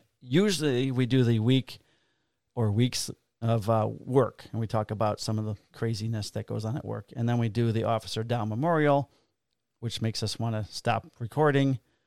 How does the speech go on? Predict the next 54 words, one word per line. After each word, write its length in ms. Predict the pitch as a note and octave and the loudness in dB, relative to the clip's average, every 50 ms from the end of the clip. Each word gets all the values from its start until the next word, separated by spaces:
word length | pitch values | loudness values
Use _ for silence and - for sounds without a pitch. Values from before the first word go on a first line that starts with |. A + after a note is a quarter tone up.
| _ _ _ _ _ _ _ _ _ | _ _ _ _ _ _ _ _ _
And 140 | - A#2 A2+ | -2 0 2
then 120 | A#2 C3 | 4 4
we 80 | B2+ B2+ | 4 4
go 100 | A2 C#3+ | 4 4
back 260 | C3 - B2+ C3 - - | 6 8 6 6 8 6
and 200 | C3 A#2+ A2 G#2 - | 4 4 4 2 2
then 100 | B2+ B2 | 4 4
we 80 | B2+ A2+ | 4 6
jump 220 | G#2 C#3 C3 A2+ | 6 4 6 6
into 180 | B2+ A#2 A#2 A2 | 4 2 2 2
woodworking, 560 | B2 F3 F3 C3+ C3+ C#3 C3+ - C#3 C3+ C3 | 2 2 4 4 4 4 4 4 2 2 4
and 100 | B2 A#2 | 2 2
it's 140 | A#2 A2+ - | 0 -2 -2
kinda 240 | - B2 A#2 G#2+ G2+ | -2 0 0 2 2
hard 320 | G#2+ A2 G#2+ G#2+ G#2 F#2+ | 2 2 2 0 -2 -4
to 220 | - - G#2 G#2 G#2+ | -4 -4 -2 -2 -2
after 260 | G#2 G2+ - - G#2 | -2 -4 -6 -10 -10
you 280 | G2+ F#2+ G2 G2 G2 - _ _ _ _ _ _ _ _ _ _ _ _ _ | -8 -6 -6 -6 -8 -10 _ _ _ _ _ _ _ _ _ _ _ _ _
just 220 | - G#2 F#2+ - | -8 -8 -6 -4
named 240 | G#2+ G#2+ G2+ G#2 G2+ | -4 -4 -4 -4 -4
off 200 | G#2 G2+ G#2+ - | -4 -6 -6 -8
ten 220 | - - G#2+ G#2 | -8 -8 -8 -6
police 260 | G2+ G#2+ G#2+ G#2+ - - | -6 -8 -10 -10 -8 -10
officers 420 | G2+ F#2+ G2+ - - G#2 G#2 - | -10 -10 -12 -10 -10 -10 -10 -10
who 80 | G#2 G2 | -12 -12
were 80 | G2 | -14
killed 240 | - - G#2 G2+ G2 | -12 -10 -10 -8 -8
in 60 | G2 | -8
the 60 | G2 | -8
line 140 | G2 G2+ G#2 | -8 -8 -8
of 60 | G2 G2+ | -8 -10
duty. 220 | - - - A2+ _ _ _ _ _ _ _ _ _ _ _ _ _ | -12 -12 -14 -16 _ _ _ _ _ _ _ _ _ _ _ _ _
So 200 | - - A2+ G#2 | -8 -6 -6 -6
Brandon 500 | G#2 A2+ B2+ C3+ D3 D3+ D3 C3+ B2 G#2+ - _ _ _ _ _ _ _ _ | -2 0 2 2 4 4 4 2 0 -2 -6 _ _ _ _ _ _ _ _
had 80 | G#2+ G#2+ | -8 -4
a 40 | A2 | -2
good 120 | A#2+ C3 | 2 2
idea 340 | B2+ A#2 A2+ A#2+ A#2+ A#2+ A2+ | 2 2 2 0 0 0 2
where 120 | A2+ A2 | 0 0
we're 80 | A2 G#2+ | -2 -2
gonna 180 | A2 G#2+ G2 | -2 -4 -4
switch 540 | - - - - - - - - D3+ D3+ - | -6 -6 -6 -6 -6 -6 -4 -4 -4 -4 -2
things 240 | - C#3+ C3 A#2 A2 | -4 -2 -2 0 0
up. 200 | A#2 A#2 A2+ - - _ _ _ _ _ | 0 0 -2 -4 -18 _ _ _ _ _
We're 80 | A2 | -8
gonna 100 | A2+ A2 | -8 -6
talk 240 | G2+ - A#2+ A#2 - | -2 -2 -2 0 0
about 300 | A#2 G#2 A#2+ A#2+ A2+ - | 0 2 2 2 2 2
what's 180 | A#2 B2 - - | 0 -2 -2 0
going 240 | - A#2+ A#2+ B2 | 0 0 2 2
on 140 | B2 A#2+ A2+ | 2 0 0
in 60 | A2+ | 0
our 100 | A2 G#2+ | -2 -4
shops. 520 | G#2 - - E3+ F#3+ A3+ - - - - | -2 0 2 2 2 2 -2 -6 -14 -14